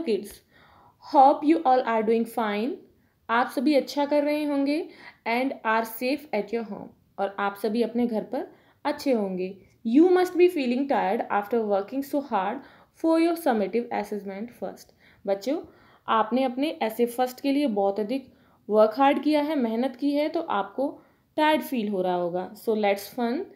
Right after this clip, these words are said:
and entertain ourselves। अब हम कुछ फन करेंगे, एंटरटेन करेंगे और पढ़ेंगे। How many differences can you spot? बच्चों यहाँ पर एक पिक्चर दी गई है जिसमें से आपको फाइंड आउट करने हैं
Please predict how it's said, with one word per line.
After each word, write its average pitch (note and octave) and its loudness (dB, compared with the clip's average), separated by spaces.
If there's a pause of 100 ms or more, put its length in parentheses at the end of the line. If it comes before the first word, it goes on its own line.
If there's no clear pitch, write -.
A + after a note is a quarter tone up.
(520)
and C4 0
entertain G#3+ 0
ourselves। F3+ -6
अब G3 0
हम A#3 -2
कुछ B3+ -6
फन A#3+ -4
करेंगे, C#4 0
एंटरटेन G#3+ -4
करेंगे A#3 -2
और D4+ -2
पढ़ेंगे। - -8 (520)
How C#4+ 8
many F4 0
differences B3 -2
can G#3+ 0
you A#3 -2
spot? - -10
बच्चों G#3+ -2
यहाँ C#4 2
पर D4 2
एक D4+ -4
पिक्चर B3 0
दी C#4 2
गई C#4 2
है D#4+ -6 (2000)
जिसमें D4 2
से F4 0
आपको A#3+ 0
फाइंड A#3 0
आउट C#4 4
करने A#3+ 2
हैं B3+ -2